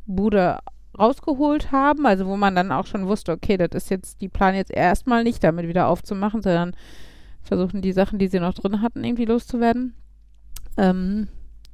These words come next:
genau, und da haben wir echt schon nach, das ist jetzt, ja, über ein Jahr her, ne?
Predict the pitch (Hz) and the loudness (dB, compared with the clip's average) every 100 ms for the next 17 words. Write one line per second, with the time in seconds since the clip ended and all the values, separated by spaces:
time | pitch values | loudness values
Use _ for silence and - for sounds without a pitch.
0 | - - - - - - - 214 170 165 | -20 -20 -20 -20 -20 -4 2 4 4 2
1 | 170 170 170 185 190 190 202 - 220 208 | 0 2 4 2 2 2 0 2 2 2
2 | 196 185 - 160 - - 156 - - - | 0 0 -2 -4 -4 0 -2 0 -4 -4
3 | - - - - - - - - - - | -10 -10 -10 -10 -12 -12 -14 -14 -14 -12
4 | - 160 - - 175 180 180 180 190 208 | -6 -6 -6 -2 2 2 2 2 2 2
5 | 190 151 175 269 | 0 0 -2 -4